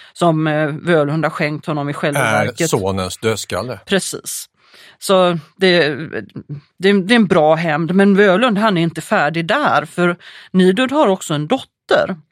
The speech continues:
Speaker 1: Och dottern har fått Völunds hustrus ring, den som hon lämnade kvar när hon stack. Och den bär hon. Bödvild heter den här flickan.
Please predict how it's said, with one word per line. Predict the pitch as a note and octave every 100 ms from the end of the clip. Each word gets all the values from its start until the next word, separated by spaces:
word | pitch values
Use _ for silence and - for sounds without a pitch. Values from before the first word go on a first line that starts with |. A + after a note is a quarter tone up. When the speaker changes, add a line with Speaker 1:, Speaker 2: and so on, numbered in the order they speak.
| _ _ - - -
Speaker 1:
Och | F3+
dottern | A3+ - _ C#4 C#4
har | F3 F3 E3 D#3+ E3 -
fått | - - B3 B3+ - _ - - _ _ _ _ _ _ _ _ _ _ -
Völunds | F3+ F#3+ D3+ D3+ E3 - -
hustrus | G#3+ - - - F3 -
ring, | D3 E3+ B3 D3 F#2 G#2+ - _ _ -
den | D#3+
som | - F#3+
hon | D#3+ D#3+
lämnade | G3+ F3 D#3 F3+ G3 F3 _ _ D#3
kvar | F3 F3+ G3+ E3
när | D3+ C#3+
hon | D#3+ D3+
stack. | - F3+ - - - - _ _ - - - - - _
Och | F3
den | E3+ G#3+ G3
bär | E3+ E3+ F3
hon. | D3 D3+ C3+ D#3+ D#3+
Bödvild | E3 G#3 B3+ G3+ D#3+ F#3 D3+
heter | E3+ C3 D3+
den | D3
här | D#3 B2
flickan. | D#3 F3 - - D2+ G#3+